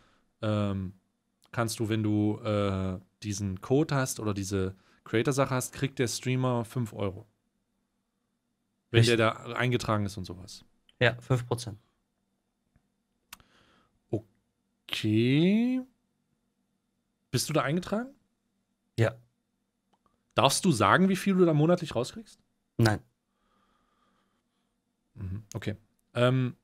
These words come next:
Speaker 2: Aber ich kann's dir gerne schreiben.
Speaker 1: Nee, nee, nee. Ich will's, nee, solange es, nee, ich will's nicht wissen,
Speaker 2: <laughs>
Speaker 1: wenn die Leute es auch nicht wissen dürfen. Dann ist okay, dann interessiert mich
Speaker 2: Also
Speaker 1: das
Speaker 2: ich,
Speaker 1: nicht.
Speaker 2: ich, also ich,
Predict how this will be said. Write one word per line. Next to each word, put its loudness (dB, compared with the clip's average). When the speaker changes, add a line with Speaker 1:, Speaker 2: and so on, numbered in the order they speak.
Speaker 2:
Aber 6
ich 4
kann's 2
dir 2
gerne 4
schreiben. 0
Speaker 1:
Nee, 8
nee, 8
nee. 4
Ich -4
will's, 2
nee, 2
solange 4
es, -4
nee, 0
ich -8
will's 4
nicht 2
wissen, -2
Speaker 2:
<laughs> -4
Speaker 1:
wenn -2
die 0
Leute 4
es -2
auch -2
nicht -6
wissen -8
dürfen. -8
Dann -4
ist -12
okay, -6
dann -10
interessiert -2
mich 6
Speaker 2:
Also 6
Speaker 1:
das 2
Speaker 2:
ich, -8
Speaker 1:
nicht. -20
Speaker 2:
ich, -8
also 4
ich, -8